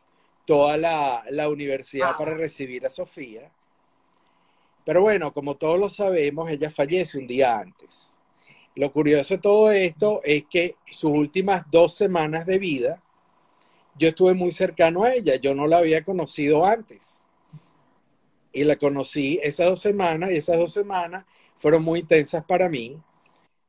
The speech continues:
Speaker 1: Y recuerdo que en sus últimos días de vida, quizás de las anécdotas que yo más, más valoro, más recuerdo, es que yo le pregunté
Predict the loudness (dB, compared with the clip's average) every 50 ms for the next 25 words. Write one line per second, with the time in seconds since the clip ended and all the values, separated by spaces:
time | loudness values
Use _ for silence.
0 | _ _ -2 0 2 4 4 4 2 0 0 -4 -6 _ 0 2 2 2 4 6
1 | 6 6 6 6 6 4 4 4 2 2 4 4 6 6 6 6 4 4 2 -2
2 | -4 -6 -8 -12 _ _ _ _ _ _ _ _ _ _ _ _ _ _ _ _
3 | -8 -8 -6 -4 -2 -2 -2 -2 -2 -2 -4 -2 -2 0 0 2 2 2 2 0
4 | -2 -2 -2 -2 -2 -2 0 -2 -2 -4 -8 -12 -16 -20 -12 -8 -6 -4 0 2
5 | 4 4 6 4 4 2 0 2 2 2 2 2 0 -2 -2 0 0 0 0 -2
6 | -4 -4 -4 -2 -2 -2 0 0 0 0 0 -2 -2 -4 -8 _ _ _ _ _
7 | _ _ _ _ _ _ -4 -2 2 4 4 4 6 4 4 2 2 0 -2 -4
8 | -4 -6 -8 -4 0 2 2 2 2 0 -4 -8 -10 -14 -20 -20 _ _ _ _
9 | _ _ _ _ _ -10 -8 -4 -2 0 2 4 4 4 2 0 2 2 2 2
10 | 2 0 0 2 4 4 4 4 2 -2